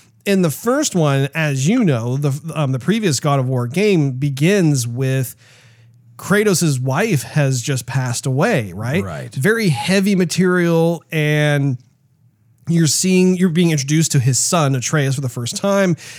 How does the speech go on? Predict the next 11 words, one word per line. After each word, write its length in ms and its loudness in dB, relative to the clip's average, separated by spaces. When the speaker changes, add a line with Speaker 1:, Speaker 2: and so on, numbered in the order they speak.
Speaker 1:
and 140 2
you're, 340 4
you're 300 -2
realizing 760 2
that 200 -2
there 280 2
is 540 0
kind 360 -8
of 100 -6
a, 720 -2
a, 200 -12